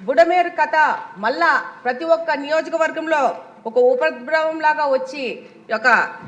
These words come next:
మన యొక్క నివాసం ఉన్న ప్రాంతాలు ముంచే విధంగా వీళ్ళు లేఅవుట్ వేయడం అద్-, జరుగుతోంది అధ్యక్ష. అలాగనే ఈ యొక్క, ఇప్పుడు ఈ యొక్క శిల్ప వాళ్ళు ఒక్క కడపలోనే కాదు అధ్యక్ష,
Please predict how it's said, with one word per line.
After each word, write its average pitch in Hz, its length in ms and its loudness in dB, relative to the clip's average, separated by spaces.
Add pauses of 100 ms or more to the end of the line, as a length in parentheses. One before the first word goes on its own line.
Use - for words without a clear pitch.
(180)
మన 277 280 0
యొక్క 269 180 -4
నివాసం 277 460 -2
ఉన్న 320 100 -2
ప్రాంతాలు 285 440 -4
ముంచే 269 340 -6
విధంగా 285 320 -4
వీళ్ళు 262 200 -6
లేఅవుట్ 254 340 0
వేయడం 269 260 -4
అద్-, 226 240 -6
జరుగుతోంది 262 540 -2
అధ్యక్ష. 254 280 -4 (1300)
అలాగనే 277 500 0
ఈ 226 120 -10
యొక్క, 277 200 -2
ఇప్పుడు 262 680 -2 (320)
ఈ 262 100 -8
యొక్క 311 300 2
శిల్ప 294 240 -10 (120)
వాళ్ళు 330 260 4
ఒక్క 277 220 -4
కడపలోనే 320 600 2
కాదు 294 220 4
అధ్యక్ష, 294 320 -6